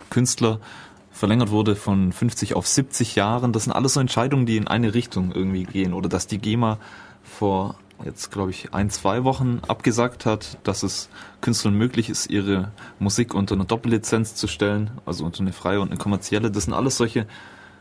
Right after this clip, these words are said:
Sachen, die zeigen, dass hier eigentlich eher der Status quo zementiert werden soll und gar nicht, nichts verändert werden soll, n-,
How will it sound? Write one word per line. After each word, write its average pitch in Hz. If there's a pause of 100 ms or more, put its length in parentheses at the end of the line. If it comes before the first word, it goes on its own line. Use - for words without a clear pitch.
(140)
Sachen, 131
die 117
zeigen, 117
dass -
hier 117
eigentlich 107
eher 104
der 101
Status 104
quo 107
zementiert 101
werden 92
soll 87
und 90
gar 92
nicht, - (360)
nichts 104
verändert 98
werden 90
soll, 92 (100)
n-, 90